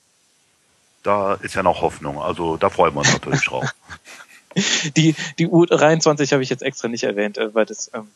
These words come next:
Speaker 2: ich möchte dich ja auch
Speaker 1: Muss
Speaker 2: mit
Speaker 1: ja auch
Speaker 2: guten
Speaker 1: nicht.
Speaker 2: Gefühlen lassen. <laughs>
Speaker 1: Das ist sehr
Speaker 2: Ähm,
Speaker 1: nett
Speaker 2: Ralf,
Speaker 1: von dir.
Speaker 2: vielen, vielen Dank, dass du dir die Zeit genommen hast. Ich kann nur allen empfehlen, ähm, schaut euch den F-C-Stammtisch an, wirklich, äh, immer wieder tolle, interessante Runden. Folgt Ralf bei Twitter, at F C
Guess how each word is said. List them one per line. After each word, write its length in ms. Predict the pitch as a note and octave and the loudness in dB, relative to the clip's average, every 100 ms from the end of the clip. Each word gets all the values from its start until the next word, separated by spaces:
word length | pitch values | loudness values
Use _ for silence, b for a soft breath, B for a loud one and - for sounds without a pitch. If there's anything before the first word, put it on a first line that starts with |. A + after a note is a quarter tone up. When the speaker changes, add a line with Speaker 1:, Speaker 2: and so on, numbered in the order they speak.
| _ | _
Speaker 2:
ich 80 | - | -4
möchte 220 | C#3 B2+ | -2 0
dich 80 | A#2+ | 0
ja 120 | A#2 | 2
auch 140 | A#2 A#2 | 2 2
Speaker 1:
Muss 80 | B2 | -2
Speaker 2:
mit 140 | A#2+ | 2
Speaker 1:
ja 80 | D#2+ | 2
auch 100 | - | 2
Speaker 2:
guten 140 | C3+ | 0
Speaker 1:
nicht. 180 | - - | -8 -6
Speaker 2:
Gefühlen 160 | A#2 B2+ - | -6 -6 -6
lassen. 240 | - G2 _ _ | -10 -12 _ _
<laughs> 580 | - E3+ - D#3+ - E3+ _ _ B B _ - - | -4 -2 0 -2 -2 -8 _ _ B B _ -10 -6
Speaker 1:
Das 120 | - - | -4 -4
ist 140 | - | 2
sehr 80 | E3 | 2
Speaker 2:
Ähm, 80 | D#3+ | 4
Speaker 1:
nett 100 | D#3 | 2
Speaker 2:
Ralf, 140 | D3+ | 2
Speaker 1:
von 80 | D2 | -2
dir. 140 | D2+ - _ _ _ B B B | -14 -14 _ _ _ B B B
Speaker 2:
vielen, 260 | - G3 A3 | 0 2 2
vielen 160 | F#3+ | 2
Dank, 200 | E3 E3+ | 2 2
dass 140 | F3 - | -2 -4
du 80 | |
dir 120 | D#3 D3+ | -6 -4
die 140 | C#3+ | 0
Zeit 240 | D3+ D#3+ | 0 0
genommen 240 | D#3+ C3+ C3+ | -2 -2 0
hast. 160 | D3+ | -2
Ich 100 | C#3+ | -4
kann 160 | - D3+ | -2 0
nur 160 | D#3 D3+ | 2 4
allen 220 | D#3 F3+ | 2 2
empfehlen, 440 | D#3+ - D#3+ E3 | -8 -4 -4 -2
ähm, 360 | C#3+ D3 C#3+ D3 _ - - - - _ | -2 -2 -4 -10 _ -14 -14 -20 -20 _
schaut 380 | - D#3 F#3 | 0 4 4
euch 80 | G3 | 2
den 160 | - E3+ | -2 -2
F-C-Stammtisch 720 | D3+ - F3+ - F3+ F3 E3 | -4 -2 -4 0 -2 -2 -6
an, 240 | D#3+ D#3 | -6 -4
wirklich, 340 | E3 - E3+ D3 | -4 -2 -4 -2
äh, 120 | D3 | -2
immer 260 | D#3+ F3+ D#3+ | 2 0 2
wieder 200 | E3 D3+ | 0 2
tolle, 260 | D#3+ E3+ | 2 2
interessante 480 | F3 - D3 D3+ D3 | 0 -6 -6 -2 -2
Runden. 400 | C#3 F#3 _ F#3+ | -2 -2 _ -16
Folgt 420 | - D#3+ F#3 - | 0 2 2 0
Ralf 240 | C3 D3+ - | 2 2 0
bei 100 | C#3 | -2
Twitter, 400 | - F3 E3+ - | 0 0 0 2
at 220 | D#3+ - | 0 0
F 160 | C3+ - | -8 -8
C 480 | - D3+ E3 E3+ | -8 -4 0 -2